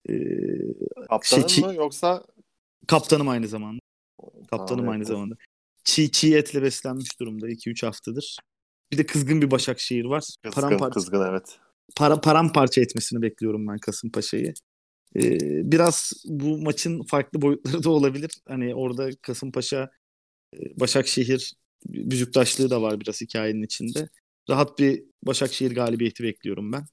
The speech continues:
Speaker 1: Ee, burada da Vizca başrolde olur gibi geliyor bana. Dört tercihim böyle. Ee,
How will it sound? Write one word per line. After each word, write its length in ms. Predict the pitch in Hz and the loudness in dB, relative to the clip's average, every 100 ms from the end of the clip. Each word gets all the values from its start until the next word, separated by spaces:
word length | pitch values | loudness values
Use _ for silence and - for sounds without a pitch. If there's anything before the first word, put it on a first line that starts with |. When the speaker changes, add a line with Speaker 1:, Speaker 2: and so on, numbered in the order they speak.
| _ _ _ _ _ _ _ - | _ _ _ _ _ _ _ -4
Speaker 1:
Ee, 320 | - - - | -2 -2 0
burada 200 | 135 135 | 2 4
da 80 | 131 | 4
Vizca 280 | 127 - 131 | 2 0 2
başrolde 380 | 120 - 123 123 | 0 0 -2 -2
olur 200 | 120 113 | -2 -4
gibi 160 | 110 101 | -4 -6
geliyor 260 | 101 98 | -4 -4
bana. 160 | 107 147 - _ _ - | -6 -10 -16 _ _ 0
Dört 220 | 135 131 | 2 2
tercihim 420 | 143 135 127 143 143 | 2 2 2 0 2
böyle. 220 | 147 175 190 _ _ _ _ | 2 2 -4 _ _ _ _
Ee, 60 | - | -2